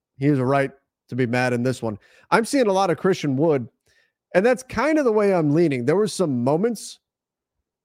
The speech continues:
there were some moments where, uh, Christian Wood, you know, defensively had some issues in terms of his rotations and things of that nature. But overall, what were you hoping to get out of Christian Wood? You were hoping to get a few three-point makes.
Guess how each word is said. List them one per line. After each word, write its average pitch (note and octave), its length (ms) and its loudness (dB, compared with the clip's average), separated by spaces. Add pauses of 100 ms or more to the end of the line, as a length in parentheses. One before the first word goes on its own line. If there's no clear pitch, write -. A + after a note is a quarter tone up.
(440)
there D#3 120 2
were F3+ 80 2
some C#3+ 220 -4
moments D3 400 -2
where, C#3 480 0 (1400)
uh, C#3 240 0
Christian D#3 340 0
Wood, C#3+ 380 0
you C#3+ 480 -6
know, A#2+ 140 0
defensively D3+ 720 0
had D3 160 0
some D3+ 100 -2
issues D3 380 0
in B2 40 -6
terms C#3 260 -4
of C#3+ 60 -2
his C3+ 120 -2
rotations C3 720 0
and A#2+ 100 -6
things B2+ 180 -2
of C3 60 -4
that B2 160 0
nature. C3 260 -2
But B2 220 0 (340)
overall, E3+ 680 2 (240)
what F#3 180 2
were G3 60 2
you F#3+ 140 4
hoping F3+ 240 2
to D3+ 40 0
get E3 160 2
out E3 120 4
of D3+ 80 -2
Christian D#3+ 300 0
Wood? D#3+ 180 2
You C#3+ 60 4
were C3 40 4
hoping C#3 200 0
to C3+ 40 -4
get C#3 140 2
a B2+ 40 -2
few D3 200 0
three-point C#3+ 500 0
makes. C#3+ 400 0